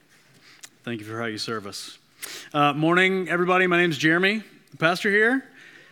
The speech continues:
And I have another embarrassing story to tell you. You're welcome. Uh, <laughs> when I was in seventh grade, I moved from a private Montessori school to a public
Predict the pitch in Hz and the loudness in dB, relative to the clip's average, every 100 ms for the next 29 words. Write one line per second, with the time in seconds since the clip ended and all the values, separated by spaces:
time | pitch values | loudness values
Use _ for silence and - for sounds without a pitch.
0 | - _ _ - - 147 185 196 190 196 | -20 _ _ -12 0 2 4 2 4 4
1 | 196 190 196 202 156 180 147 127 131 123 | 4 4 2 0 0 0 0 0 -2 -4
2 | 107 107 - - - 640 659 - - - | -8 -20 -20 -20 -20 -20 -20 -20 -18 -18
3 | - - - _ - 131 117 117 107 - | -18 -20 -20 _ -10 -6 -6 -8 -12 -16
4 | _ _ _ - - _ _ - 131 131 | _ _ _ -20 -20 _ _ -2 0 2
5 | 127 127 120 - _ _ _ - 135 226 | 2 0 -4 -12 _ _ _ -12 -6 -4
6 | 170 165 170 170 156 170 160 151 165 156 | -2 0 0 0 -2 -2 -2 -2 -2 0
7 | 156 156 139 143 147 156 147 - - - | 2 0 -2 0 0 0 -2 -8 -20 -20
8 | - - 170 156 147 143 139 120 - 165 | -20 -4 0 2 2 0 -4 -4 -6 -2
9 | 160 160 151 151 147 151 147 143 - 151 | 0 0 0 -2 -2 -2 -4 -4 -2 0
10 | 143 139 143 123 - 135 139 127 - | 0 0 -2 -4 -6 -4 -2 -4 -6